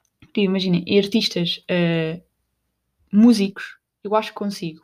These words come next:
porque não vejo a pessoa. Não vejo a pessoa enquanto estou a ouvir a música. Mas agora, im-, eu estar a ver o Call Me By Your Name e a imaginá-la comer o, o Timothée, pá, eu não sei.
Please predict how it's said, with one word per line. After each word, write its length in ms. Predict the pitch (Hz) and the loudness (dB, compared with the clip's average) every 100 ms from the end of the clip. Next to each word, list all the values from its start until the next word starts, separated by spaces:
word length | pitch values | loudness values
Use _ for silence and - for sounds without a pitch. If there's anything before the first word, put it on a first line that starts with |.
| - | -16
porque 240 | 175 175 | -14 -8
não 140 | 180 175 | -8 -6
vejo 220 | 175 175 | -6 -8
a 40 | |
pessoa. 440 | 175 - 175 170 - _ _ _ _ _ _ _ _ _ _ _ _ _ _ _ _ _ _ | -12 -14 -12 -14 -16 _ _ _ _ _ _ _ _ _ _ _ _ _ _ _ _ _ _
Não 120 | 202 | -8
vejo 180 | 185 180 | -6 -6
a 40 | 180 | -8
pessoa 200 | - 185 | -10 -8
enquanto 200 | 180 180 | -6 -6
estou 100 | 175 | -6
a 40 | |
ouvir 160 | 170 175 | -6 -4
a 40 | |
música. 400 | 170 160 165 175 | -4 -6 -10 -8
Mas 160 | 196 226 | -4 -2
agora, 240 | 196 175 | -2 -4
im-, 180 | 185 196 | -4 -4
eu 180 | 226 233 | -2 -2
estar 240 | 240 262 269 | -2 -2 -2
a 40 | |
ver 180 | 240 240 | 0 -2
o 40 | |
Call 160 | 233 233 | 0 2
Me 120 | 220 | 2
By 80 | 214 | 2
Your 240 | 208 202 | 0 0
Name 360 | 190 180 175 175 | -2 -2 -4 -4
e 160 | 202 214 | -2 0
a 40 | |
imaginá-la 680 | 220 226 233 240 226 190 190 | 2 2 4 2 2 0 -6
comer 360 | 185 214 220 226 | -2 0 2 0
o, 160 | 220 - | -2 -6
o 120 | 202 | -6
Timothée, 680 | 220 208 202 196 180 185 _ _ _ _ _ _ _ _ _ _ | -2 -2 -2 -4 -8 -8 _ _ _ _ _ _ _ _ _ _
pá, 160 | - 185 | -12 -6
eu 120 | 202 | -4
não 160 | 202 208 | -2 -4
sei. 320 | 202 196 196 | -6 -8 -8